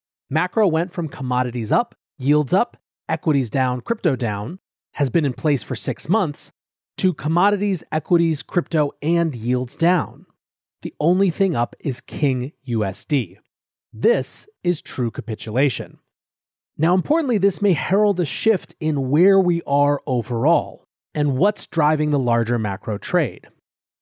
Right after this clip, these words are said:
Dan Tapiero says, "Now comes the commodity collapse. Bye-bye inflation fear." So what does he mean? Obviously, as you know, the dominant macro issue for the last six months or longer has been inflation.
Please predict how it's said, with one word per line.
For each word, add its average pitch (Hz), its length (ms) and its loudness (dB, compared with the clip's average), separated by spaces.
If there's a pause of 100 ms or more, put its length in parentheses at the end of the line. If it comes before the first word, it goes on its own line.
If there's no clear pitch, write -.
(120)
Dan 131 200 -2
Tapiero 147 640 2
says, 123 300 0
"Now 185 300 2
comes 233 340 -2
the 202 100 -4
commodity 165 580 0
collapse. 87 680 -8 (380)
Bye-bye 165 400 2
inflation 175 580 0
fear." 165 460 0 (440)
So - 160 -8
what 123 140 0
does 123 120 -2
he 120 100 -4
mean? 180 360 0 (460)
Obviously, 220 380 2
as 156 140 2
you 160 100 0
know, 143 260 2
the 139 120 -2
dominant 175 560 2
macro 135 480 0
issue 135 340 -2
for - 160 -6
the 123 100 -4
last 123 380 0
six - 320 -2
months 180 260 0
or 160 80 2
longer 143 640 2
has 120 120 -4
been 113 220 -2
inflation. 165 600 0